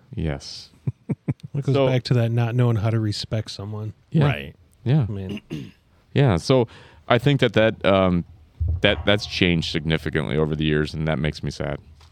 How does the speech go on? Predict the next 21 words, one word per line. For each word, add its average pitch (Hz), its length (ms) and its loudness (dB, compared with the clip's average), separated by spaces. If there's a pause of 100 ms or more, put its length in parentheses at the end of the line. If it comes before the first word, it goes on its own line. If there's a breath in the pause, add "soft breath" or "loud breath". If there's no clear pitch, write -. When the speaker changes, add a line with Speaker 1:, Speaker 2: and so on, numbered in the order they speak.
(140)
Speaker 1:
And 80 220 0
that 85 120 2
makes 90 240 0
me 95 120 0
sad 80 400 0
to 85 160 0
worry 80 440 2
what 78 240 0
my 76 220 -2
kids 76 280 -8
are 69 80 -4
gonna, 73 360 -6 (160)
their 82 240 -2
future 76 280 -8
is 69 80 -12
gonna 71 160 -6
be 73 140 -4
like. 71 140 -2
Speaker 2:
I - 20 -2
don't 254 100 0
know. 127 300 2